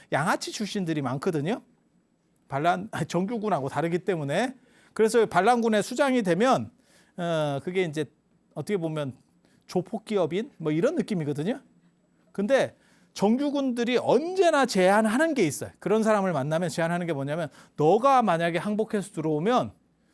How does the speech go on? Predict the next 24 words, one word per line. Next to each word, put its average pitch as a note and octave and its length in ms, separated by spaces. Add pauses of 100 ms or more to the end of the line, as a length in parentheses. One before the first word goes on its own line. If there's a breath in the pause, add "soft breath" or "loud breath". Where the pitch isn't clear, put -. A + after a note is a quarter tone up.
(120)
좋은 D#3+ 300
지위를 E3+ 340
준다. - 300 (500)
우리가 E3+ 200
좋은 F#3+ 260
지위를 F3+ 320
주고 G3+ 340 (160 loud breath)
그다음에 D#3+ 320
국가적으로 F3+ 600
보장을 G#3 380
해주겠다." C3+ 440 (260 soft breath)
그러면 A3 640 (360 loud breath)
또 A3 80
이 F#3 80
사람들이 A#3+ 420
또 - 80
그런 G#3+ 220
거 B3 80
되게 C4 320
혹합니다. A#3 580 (920)
어떤 A#3+ 300
뜻인지 G#3 360
아시겠어요? F#3 560 (1900)
"야, E3 180